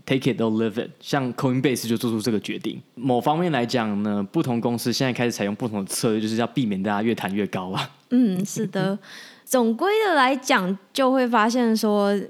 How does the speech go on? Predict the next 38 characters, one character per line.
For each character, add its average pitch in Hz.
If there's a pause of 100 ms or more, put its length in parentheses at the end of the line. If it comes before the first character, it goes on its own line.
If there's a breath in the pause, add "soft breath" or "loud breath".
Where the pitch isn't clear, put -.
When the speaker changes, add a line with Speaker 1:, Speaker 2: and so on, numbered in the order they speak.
(120)
Speaker 2:
谈 254
薪 339
水 262
当 254
然 233
是 247
一 240
件 226
需 220
要 208
练 214
习 185
的 -
事 196
情 -
啊。 175
那 226 (140)
里 196
面 214
的 190
变 247
因 233
也 220
非 233
常 185
的 185
多， 185
像 220
我 202
们 196
刚 226
才 247
就 269
讲 220
了 196
非 214
常 196
多 208